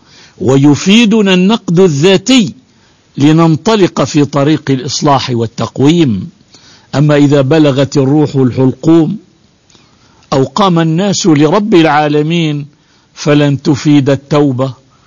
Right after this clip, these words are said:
ولن يتحقق رجاء العودة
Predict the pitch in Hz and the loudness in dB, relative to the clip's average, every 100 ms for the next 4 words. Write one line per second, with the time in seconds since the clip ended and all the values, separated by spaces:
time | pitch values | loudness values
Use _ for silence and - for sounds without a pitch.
0 | _ _ _ - 143 135 135 131 139 135 | _ _ _ -2 0 2 2 2 0 0
1 | 131 160 196 - 139 143 135 131 120 147 | -4 -4 -4 -6 -6 -2 -2 0 0 0
2 | 135 135 131 127 135 127 | 0 -2 0 0 -2 -2